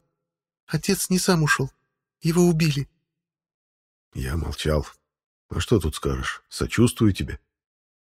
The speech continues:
Speaker 2: По себе знаю, как пусто и бессмысленно это звучит.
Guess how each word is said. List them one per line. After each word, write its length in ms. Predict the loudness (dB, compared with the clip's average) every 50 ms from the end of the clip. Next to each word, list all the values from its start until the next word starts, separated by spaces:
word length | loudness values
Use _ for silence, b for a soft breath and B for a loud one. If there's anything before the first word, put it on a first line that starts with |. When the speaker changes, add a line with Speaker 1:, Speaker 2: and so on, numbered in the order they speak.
| _ _ _ _ _
Speaker 2:
По 100 | -8 -8
себе 400 | -6 -4 -2 0 2 4 4 4
знаю, 340 | 4 4 2 2 2 0 0
как 180 | -2 -4 -6 -4 _
пусто 300 | -2 -2 -2 -2 0 -2
и 40 | 0
бессмысленно 600 | 0 -2 -2 -2 0 0 2 2 2 0 0 0
это 160 | 0 0 0
звучит. 480 | -2 -2 -2 -2 -2 -2 -4 -4 -6